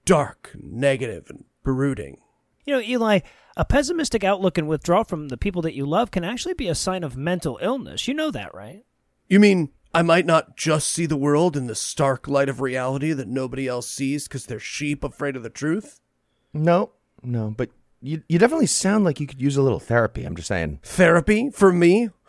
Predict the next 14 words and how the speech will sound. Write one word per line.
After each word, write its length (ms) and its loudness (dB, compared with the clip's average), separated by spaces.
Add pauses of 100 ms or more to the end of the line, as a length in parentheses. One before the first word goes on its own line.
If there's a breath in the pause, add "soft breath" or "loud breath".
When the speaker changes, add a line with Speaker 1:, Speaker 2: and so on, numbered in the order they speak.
(200 loud breath)
Speaker 1:
What 100 10
do 120 8
I 80 6
look 220 4
like, 220 0
a 100 -4
New 160 0
Yorker 380 2
cartoon 500 -4
from 180 -10
two 160 -4
thousand 400 0
three? 420 -6 (480)
Speaker 3:
Uh, 100 -2